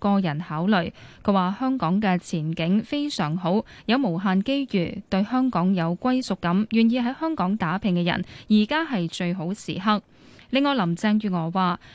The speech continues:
疫苗接種率每日都有上升，如果情況持續，相信九月底接種率可達七成。政府喺政策措施上會提供更多誘因，希望一啲群組，包括公務員，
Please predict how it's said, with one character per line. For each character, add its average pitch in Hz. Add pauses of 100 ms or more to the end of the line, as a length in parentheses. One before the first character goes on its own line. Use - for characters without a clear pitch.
(120)
疫 269
苗 185
接 262
種 247
率 226
每 180
日 185
都 240
有 180
上 170
升， 240 (140)
如 185
果 196
情 170
況 196
持 160
續， 190 (180)
相 349
信 202
九 175
月 196
底 180
接 -
種 185
率 196
可 180
達 190
七 247
成。 147 (480)
政 294
府 294
喺 240
政 190
策 185
措 185
施 240
上 170
會 180
提 156
供 254
更 175
多 233
誘 160 (160)
因， 208 (120)
希 233
望 175
一 196
啲 233
群 156
組， 180 (300)
包 320
括 226
公 294
務 180
員， -